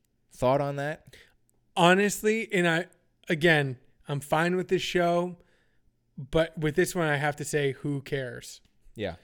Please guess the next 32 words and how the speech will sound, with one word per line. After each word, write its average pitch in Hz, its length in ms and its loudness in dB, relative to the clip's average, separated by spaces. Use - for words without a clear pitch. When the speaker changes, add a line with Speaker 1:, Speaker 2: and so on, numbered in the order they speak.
Speaker 2:
Who 208 180 6
cares? 160 580 6
A, 170 240 2
a 135 40 -6
sewer 185 400 4
lid 185 240 2
explodes. 170 760 0
And, 220 500 2
you 214 160 -2
know, 240 100 -2
I 220 60 -4
mean, 208 180 0
look, 170 200 -2
if 170 100 -8
you 190 60 2
have 202 160 0
to 208 80 -6
do 185 140 -4
something, 160 520 -4
he's 233 420 -2
getting, 202 460 2
getting 175 180 0
all 170 140 0
excited. 156 500 -2
He's 170 220 -8
com-, 170 260 -6
he 156 140 -8
comes 147 240 -6
back. 143 240 -4
He's 147 160 -10
like, 139 220 -8
"Something, 190 680 0